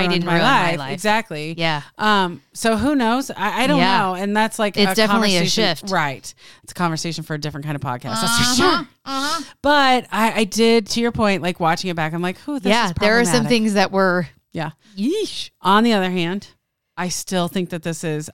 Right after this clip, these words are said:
Speaker 1: I, I love the juxtaposition of Frank being the asshole that he is.
Speaker 2: Uh-huh.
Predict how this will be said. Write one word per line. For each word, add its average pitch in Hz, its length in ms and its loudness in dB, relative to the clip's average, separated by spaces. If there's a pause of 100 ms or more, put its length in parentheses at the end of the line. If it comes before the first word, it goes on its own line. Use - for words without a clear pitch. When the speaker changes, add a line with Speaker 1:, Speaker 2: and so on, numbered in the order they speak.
Speaker 1:
I, 175 260 0
I 190 180 -4
love 202 760 -2
the 175 360 -4
juxtaposition 175 1040 -6
of 156 420 -4
Frank 175 420 -6
being 160 240 -2
the 151 100 -4
asshole 165 340 -6
that 196 120 -2
he 196 120 -4
is. 151 100 -4
Speaker 2:
Uh-huh. 185 400 2